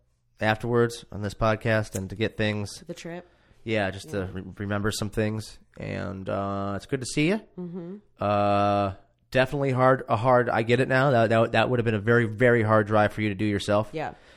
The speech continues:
Speaker 2: Like,
Speaker 1: You,
Speaker 2: I'm
Speaker 1: you
Speaker 2: gonna
Speaker 1: might,
Speaker 2: go to,
Speaker 1: you
Speaker 2: I'm
Speaker 1: might
Speaker 2: gonna
Speaker 1: still be on the road. <laughs>
Speaker 2: Oh, for sure.
Speaker 1: Yeah, like,
Speaker 2: For
Speaker 1: yeah.
Speaker 2: sure. Because, you know, it, like, getting sleepy
Speaker 1: Yeah.
Speaker 2: in the middle of nowhere is
Speaker 1: By
Speaker 2: different
Speaker 1: yourself?
Speaker 2: from getting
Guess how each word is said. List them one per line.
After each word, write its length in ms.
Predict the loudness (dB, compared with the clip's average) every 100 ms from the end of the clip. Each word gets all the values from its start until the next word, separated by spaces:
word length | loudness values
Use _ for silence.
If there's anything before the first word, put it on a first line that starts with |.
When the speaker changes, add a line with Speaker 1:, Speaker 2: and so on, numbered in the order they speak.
| _ -8
Speaker 2:
Like, 100 | -2
Speaker 1:
You, 60 | 0
Speaker 2:
I'm 80 | 2
Speaker 1:
you 80 |
Speaker 2:
gonna 140 | 4 6
Speaker 1:
might, 0 |
Speaker 2:
go 80 | 4
to, 80 | 2
Speaker 1:
you 80 |
Speaker 2:
I'm 80 | 6
Speaker 1:
might 100 | 6
Speaker 2:
gonna 60 | 6
Speaker 1:
still 160 | 4 6
be 80 |
on 80 | 4
the 80 | 4
road. 300 | 4 2 0 -4
<laughs> 40 | -4 -6 -6 0
Speaker 2:
Oh, 140 | 0
for 160 | 0 -6
sure. 280 | -8 -8 -4
Speaker 1:
Yeah, 160 | -2 -2
like, 300 | -2 -10 -14 -20 -16 -6
Speaker 2:
For 60 |
Speaker 1:
yeah. 60 | -4
Speaker 2:
sure. 320 | 0 0 -2
Because, 380 | -6 -8 -8 -8 -8
you 160 | -8
know, 240 | -6 -6 -8
it, 260 | -12 -14 -10
like, 280 | -10 -10 -14
getting 280 | -10 -4 -4 -6 -10 -10
sleepy 560 | -10 -10 -10 -12 -14 -18 _ -4
Speaker 1:
Yeah. 280 | -2 0 -4 _
Speaker 2:
in 100 | -8
the 80 | -6
middle 260 | -6 -8 -8
of 80 | -8
nowhere 360 | -8 -10 -10 0
is 40 |
Speaker 1:
By 140 | 2 4
Speaker 2:
different 320 | 2 -2 -4
Speaker 1:
yourself? 220 | -2 -2
Speaker 2:
from 100 | -2
getting 320 | -6 -8 -8